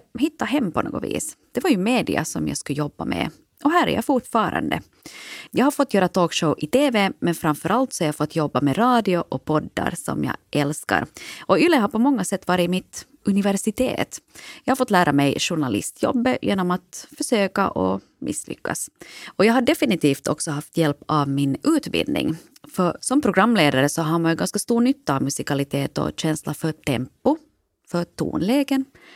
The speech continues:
för variationer och pauser. Hur man helt enkelt talar så att det låter intressant istället för att bara mala på. På tal om de där händelserna som sker av en slump, men som sen kommer att definiera ens liv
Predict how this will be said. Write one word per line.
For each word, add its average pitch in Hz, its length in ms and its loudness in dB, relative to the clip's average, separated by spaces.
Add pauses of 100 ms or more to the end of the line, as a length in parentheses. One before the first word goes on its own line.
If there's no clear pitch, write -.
(120)
för - 80 -2
variationer 220 760 2
och 180 260 -4 (1080)
pauser. 233 520 -4 (720)
Hur 294 80 4
man 320 120 6
helt 262 200 2
enkelt 185 280 0
talar 208 260 2
så 151 120 -2
att - 100 -8
det 170 60 2
låter 160 260 2
intressant 170 580 -2
istället 147 340 -6
för - 80 -4
att - 140 -6
bara 104 220 -2 (340)
mala 139 360 0
på. - 340 0 (1500)
På 220 60 4
tal 302 280 4
om 247 100 4
de 190 80 2
där 175 100 4
händelserna 151 720 0
som 147 240 0
sker 156 300 0
av 143 140 -2
en 156 160 0
slump, 247 580 -2 (140)
men 170 200 2
som 175 200 -4
sen 240 240 -4
kommer 156 280 0
att 143 140 -2
definiera 160 560 0
ens 143 280 -2
liv 156 200 2